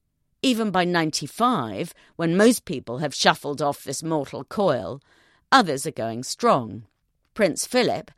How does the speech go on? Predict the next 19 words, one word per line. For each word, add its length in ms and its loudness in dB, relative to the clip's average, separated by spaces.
having 260 -4
spent 400 0
the 80 -8
past 400 0
seven 500 -2
decades 960 -4
hard 400 6
at 100 -4
work 400 0
jetting 380 -2
around 340 -4
the 80 -4
world 380 2
unveiling 580 -4
plaques, 640 -6
has 100 -4
only 240 4
just 480 0
declared 580 -10